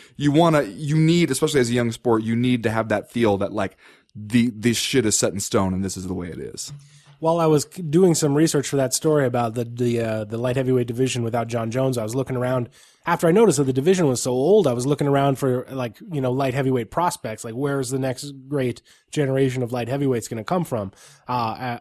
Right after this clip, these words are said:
Speaker 2: and you know what I, what I found out?
Speaker 1: College football?
Speaker 2: Eastern Europe.
Speaker 1: Oh, okay.
Speaker 2: That's where they're coming from. And Russia. I looked at the, uh, on Bloody Elbow. They had a, a thing where they broke down, like, the top fifteen, ten or fifteen, uh, prospects in every weight class, and damn near every one of them in the light heavyweight division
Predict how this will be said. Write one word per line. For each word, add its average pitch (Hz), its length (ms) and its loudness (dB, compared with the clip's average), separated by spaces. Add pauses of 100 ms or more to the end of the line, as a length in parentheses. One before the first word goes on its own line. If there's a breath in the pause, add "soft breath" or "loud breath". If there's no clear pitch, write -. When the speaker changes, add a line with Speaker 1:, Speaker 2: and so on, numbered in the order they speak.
Speaker 2:
and 123 280 -6
you 123 60 -4
know 156 80 2
what 175 80 2
I, 170 80 2 (140)
what 156 180 -4
I 143 60 0
found 156 300 -2
out? 185 300 -2 (440)
Speaker 1:
College 107 260 2
football? 127 460 0
Speaker 2:
Eastern 202 500 0
Europe. 180 420 4 (180)
Speaker 1:
Oh, 135 160 6
okay. 104 240 0
Speaker 2:
That's 180 300 0
where 143 200 2
they're 120 120 -2
coming 113 260 -6
from. 117 260 -6 (160)
And 127 260 -6
Russia. 135 460 0 (520)
I 127 80 -6
looked 143 260 0
at 143 160 -2
the, 135 240 0
uh, 123 180 0
on 131 120 -2
Bloody 139 300 2
Elbow. 131 320 2
They 107 120 -4
had 117 160 -4
a, 110 180 -6
a 120 120 -12
thing 127 280 -6
where 117 80 -4
they 113 120 -4
broke 123 280 -4
down, 120 240 -4
like, 113 120 -10
the 113 60 -8
top 123 400 -8
fifteen, 127 540 -4
ten 123 180 -6
or 120 60 -6
fifteen, 123 560 -8 (460 soft breath)
uh, 123 160 -2
prospects 135 520 -2
in 135 80 -4
every 127 160 -4
weight 123 220 -4
class, 117 300 -8
and 104 160 -12
damn 226 300 -2
near 214 260 4
every 202 280 2
one 180 200 4
of 151 80 4
them 131 140 2
in 127 60 2
the 127 60 0
light 131 200 0
heavyweight 131 340 0
division 120 440 -4